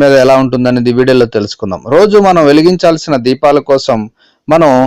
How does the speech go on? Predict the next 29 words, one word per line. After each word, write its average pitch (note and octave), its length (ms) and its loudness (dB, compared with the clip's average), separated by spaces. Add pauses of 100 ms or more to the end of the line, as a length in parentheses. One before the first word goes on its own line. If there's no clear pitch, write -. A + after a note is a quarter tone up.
(360)
వినియోగించే G3 680 2
నూనెల F3 400 2
గురించి D3+ 300 -2 (260)
ఈ D3+ 100 4
వీడియోలో C3+ 260 2 (100)
తెలుసుకుందాం. G#2 460 -4 (340)
రోజు G#3 240 4 (120)
ఉదయం F#3 340 2
లేదా E3 180 4 (100)
సాయంత్రం D#3 480 0
పూట C#3 140 0 (180)
దీపారాధన D3 540 2 (100)
చేయడం B2 320 0
మంచిది. G2 300 -6 (500)
దీపారాధన A3+ 600 2 (120)
మహిళలే F#3+ 420 4 (100)
చేయడం G3 300 2 (440)
ఇంకా D3+ 240 0 (120)
చాలా D#3 220 4 (100)
మంచిది, E3+ 280 -4 (120)
విశేష E3 260 -2 (140)
ఫలితాలు D3 360 0 (100)
కూడా E3+ 180 2
వస్తాయి. - 280 -8 (120)
సాయంత్రం A3 500 2
పూట G#3+ 160 2 (200)
ఇంటిని E3+ 360 -2
శుభ్రం C#3 260 -2 (120)
చేసుకున్న E3 340 -2